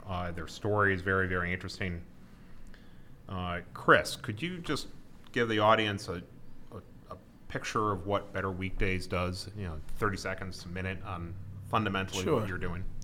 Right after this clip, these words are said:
Speaker 2: Sure. Well, the, our flagship application is called The Weather, and, uh, we really take an approach of inbound recruiting, uh, to this process. So the traditional methods of recruiting college students is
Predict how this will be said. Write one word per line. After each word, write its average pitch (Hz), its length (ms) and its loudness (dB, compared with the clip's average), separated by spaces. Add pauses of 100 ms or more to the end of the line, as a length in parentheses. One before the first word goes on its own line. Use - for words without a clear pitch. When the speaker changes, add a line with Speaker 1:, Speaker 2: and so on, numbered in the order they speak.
(180)
Speaker 2:
Sure. 123 400 6
Well, 120 460 6
the, 113 560 2
our - 100 2
flagship 147 460 6
application 117 500 2
is 101 100 2
called 95 220 2
The 101 60 -2
Weather, 92 340 0 (640)
and, 101 560 4 (220)
uh, 98 420 0
we 113 140 2
really 123 240 6
take 113 240 2
an 107 40 2
approach 104 440 2
of 95 260 2 (100)
inbound 104 600 4
recruiting, 92 520 -2 (240)
uh, 98 120 0
to - 120 -4
this 90 140 -4
process. - 540 -2
So 95 420 0 (240)
the 107 100 -2
traditional 113 520 4
methods 107 420 0
of 98 160 0
recruiting 95 320 -2
college 98 320 -2
students 92 420 -4
is 90 360 -2